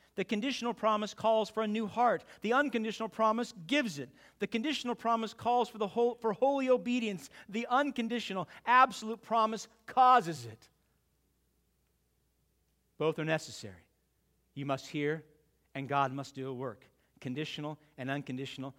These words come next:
coming together at the exact same time. Does that make sense?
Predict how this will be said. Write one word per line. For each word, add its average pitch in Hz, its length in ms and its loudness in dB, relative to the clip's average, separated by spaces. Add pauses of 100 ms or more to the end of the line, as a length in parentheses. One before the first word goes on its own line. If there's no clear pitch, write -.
(160)
coming 151 320 -10
together 123 320 -12
at 120 100 -18
the 110 80 -20
exact 123 360 -20
same 123 220 -20
time. - 120 -20 (460)
Does - 40 -20
that 180 140 -6
make 185 160 -14
sense? - 420 -20